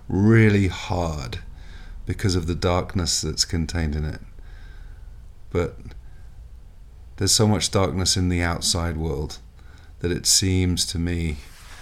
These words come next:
this year that we might need Purim more, more than usual.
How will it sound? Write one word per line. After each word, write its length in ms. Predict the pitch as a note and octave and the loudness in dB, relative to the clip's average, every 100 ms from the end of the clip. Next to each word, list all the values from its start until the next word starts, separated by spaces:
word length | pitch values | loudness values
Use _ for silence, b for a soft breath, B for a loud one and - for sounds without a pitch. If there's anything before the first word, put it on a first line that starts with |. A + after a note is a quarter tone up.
| B | B
this 240 | E2 - - | -2 0 4
year 180 | E2+ | 2
that 120 | E2 D#2 | 2 0
we 120 | F2 | 0
might 260 | F2 E2+ | 2 0
need 280 | F2+ F2+ E2 | 2 0 -2
Purim 380 | - F#2 F2 E2 | -2 2 2 2
more, 460 | E2 F#2 G2 E2+ D#2 B B B B B B B B | 2 4 4 2 -4 B B B B B B B B
more 220 | G2+ G#2+ | 6 8
than 160 | A#2+ A#2 | 10 12
usual. 380 | A#2 B2 G2 | 10 10 4